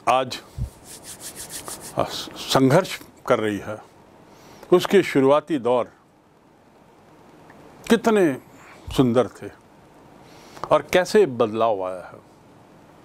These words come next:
इतिहास बिल्कुल स्पष्ट बताता है कि हर चीज का उतार और चढ़ाव होता है। कांग्रेस के वर्चस्व से लेकर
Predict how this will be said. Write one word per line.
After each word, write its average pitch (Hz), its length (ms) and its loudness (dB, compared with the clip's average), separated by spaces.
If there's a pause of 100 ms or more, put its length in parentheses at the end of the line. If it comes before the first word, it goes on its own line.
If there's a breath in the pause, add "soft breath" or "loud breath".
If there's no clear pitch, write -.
(1200 loud breath)
इतिहास 165 400 4
बिल्कुल 208 320 4
स्पष्ट - 380 -2
बताता 160 460 2
है 196 200 -2
कि 214 200 -8
हर 233 300 -2
चीज 226 380 -10
का 190 420 0 (520)
उतार 156 400 0
और 156 200 -2 (120)
चढ़ाव 120 400 0
होता 95 360 -10
है। - 380 -20 (2750)
कांग्रेस 214 380 4
के 202 140 4
वर्चस्व 151 580 -2
से 170 180 -4
लेकर 180 420 0